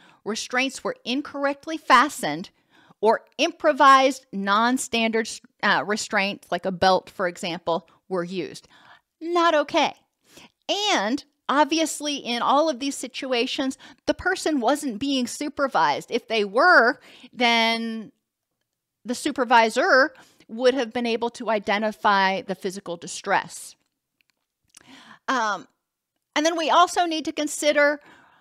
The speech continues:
improper restraint by an individual or individuals. And this is something that always caused me consternation when I was in community behavioral health, because it was an option of last resort, if you will.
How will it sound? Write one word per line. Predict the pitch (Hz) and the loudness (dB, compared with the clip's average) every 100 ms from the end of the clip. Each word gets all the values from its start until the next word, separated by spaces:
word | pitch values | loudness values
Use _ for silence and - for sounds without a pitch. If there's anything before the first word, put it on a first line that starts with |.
| _ _ _ _ - | _ _ _ _ -2
improper | 311 349 294 294 311 | -2 2 4 4 2
restraint | 277 285 - - 247 254 202 | -4 -6 -6 -2 -2 -2 -2
by | 220 | -2
an | 233 - | -2 -2
individual | 269 262 214 277 - 262 247 240 | 0 0 0 -2 -2 0 0 0
or | 208 | -6
individuals. | - 220 196 170 220 202 151 131 - - | -8 -12 -12 -10 -10 -10 -14 -14 -12 -8
And | 202 226 | -6 -4
this | 294 294 - - | -4 -6 -12 -4
is | 233 240 | -4 -2
something | 262 254 247 233 | -6 -6 -6 -8
that | 202 - | -8 -4
always | 220 233 233 226 220 - - - _ _ _ _ _ _ _ - | -2 0 -2 -2 -4 -8 -20 -20 _ _ _ _ _ _ _ -2
caused | - 226 240 247 | 6 6 6 0
me | 247 240 226 220 - | -2 -2 -4 -8 -10
consternation | - 262 - - 233 220 233 - 202 208 | -4 -4 -4 -6 -6 -6 -6 -8 -8 -6
when | 208 196 | -6 -4
I | 196 | -4
was | 196 214 | -6 -8
in | 202 | -12
community | - 214 202 196 | -10 -8 -8 -8
behavioral | 190 190 196 175 170 | -10 -10 -10 -6 -8
health, | - 311 233 180 _ | -4 0 0 0 _
because | - 240 202 | -8 -4 -4
it | 214 - | -4 -4
was | 196 247 262 277 - 208 | 2 4 4 0 -6 -10
an | 208 | -6
option | 220 - - 233 196 | -2 -2 -4 -8 -8
of | 185 | -2
last | 202 214 - | -2 -2 -8
resort, | 175 180 233 185 - | -14 -6 -4 -4 -6
if | - - 170 | -12 -14 -14
you | |
will. | 143 139 180 | -8 -6 -8